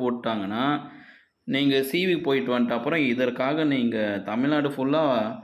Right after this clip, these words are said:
உங்க யூனிவர்சிட்டி எங்க இருக்கோ, அந்த யூனிவர்சிட்டியோட, ஆ, வாசல்ல தான் போய் நிக்கணும், ஆஃபீஸ்ல தான் போய் நிக்கணும். அதை தடுக்க வேண்டும். வருமுன் காப்பது சிறந்தது எப்படி அப்படின்னா, இதுதான் பெஸ்ட் எக்ஸாம்பிள். யார் அப்படின்னா, இங்க ஒரு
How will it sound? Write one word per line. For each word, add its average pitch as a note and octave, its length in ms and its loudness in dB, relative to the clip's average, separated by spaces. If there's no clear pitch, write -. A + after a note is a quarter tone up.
உங்க B2 260 -2
யூனிவர்சிட்டி D#3 440 0
எங்க C3 160 2
இருக்கோ, C3+ 140 -4
அந்த E3+ 160 0
யூனிவர்சிட்டியோட, C3+ 540 2
ஆ, A2 460 0
வாசல்ல A#2+ 500 -2
தான் B2+ 160 -2
போய் A2 160 -2
நிக்கணும், A2 400 -2
ஆஃபீஸ்ல A#2+ 240 -8
தான் G#2 180 -4
போய் A2+ 140 -4
நிக்கணும். G#2 380 -6
அதை A2 300 -4
தடுக்க D3+ 380 0
வேண்டும். B2+ 520 0
வருமுன் C#3+ 380 2
காப்பது B2 420 0
சிறந்தது A#2+ 440 0
எப்படி A#2 340 -2
அப்படின்னா, G#2 540 -4
இதுதான் C3+ 420 2
பெஸ்ட் A#2+ 280 0
எக்ஸாம்பிள். A2+ 600 -2
யார் A#2 280 0
அப்படின்னா, G#2+ 340 -2
இங்க A2+ 280 0
ஒரு G#2+ 200 -4